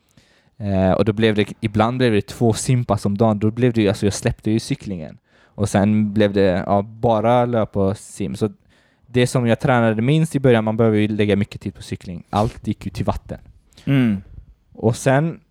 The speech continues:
Speaker 1: jag höll ju inte andan alls. Jag visste, alltså, jag gick ju pro-, prova på en fridykning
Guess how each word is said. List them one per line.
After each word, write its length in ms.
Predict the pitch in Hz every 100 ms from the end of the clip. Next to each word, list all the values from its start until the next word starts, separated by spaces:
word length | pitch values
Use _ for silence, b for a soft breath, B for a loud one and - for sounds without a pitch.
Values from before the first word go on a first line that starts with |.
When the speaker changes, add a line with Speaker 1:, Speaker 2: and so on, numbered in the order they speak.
| -
Speaker 1:
jag 180 | 123 127
höll 260 | 151 139
ju 100 | 110
inte 180 | 175 160
andan 260 | 143 113 113
alls. 300 | 151 110 -
Jag 60 | 117
visste, 240 | - 120
alltså, 160 | 117 123
jag 160 | 113 117 123
gick 160 | -
ju 180 | 139 113
pro-, 260 | - 123 -
prova 260 | - 113 110
på 220 | - 110
en 60 | 110
fridykning 680 | 135 117 101 - 135 139